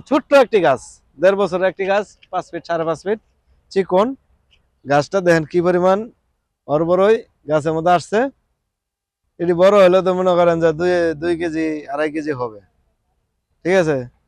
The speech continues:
ছোট্ট একটি গাছ আপনার, এটা হলো আমাদের কলমের গাছ। আর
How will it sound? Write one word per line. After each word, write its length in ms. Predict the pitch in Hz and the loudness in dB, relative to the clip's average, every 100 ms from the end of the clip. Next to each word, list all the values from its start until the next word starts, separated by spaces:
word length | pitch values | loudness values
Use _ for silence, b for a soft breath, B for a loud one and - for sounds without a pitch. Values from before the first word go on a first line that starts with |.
| _ _ - | _ _ -2
ছোট্ট 240 | 240 - 233 | 0 2 0
একটি 140 | 185 196 170 | 2 2 4
গাছ 180 | 214 226 - - - - - - _ _ _ _ _ _ _ - _ - _ _ 165 | 4 2 -8 -20 -20 -20 -20 -20 _ _ _ _ _ _ _ -20 _ -20 _ _ -10
আপনার, 260 | 147 165 160 | -4 -4 -2
এটা 100 | 165 185 | 2 4
হলো 120 | 220 240 | 4 2
আমাদের 240 | 190 190 214 | 0 0 0
কলমের 400 | 220 196 175 143 | 2 2 2 -2
গাছ। 140 | 120 107 - _ _ _ _ _ _ _ - | -4 -8 -18 _ _ _ _ _ _ _ -6
আর 200 | 143 | -2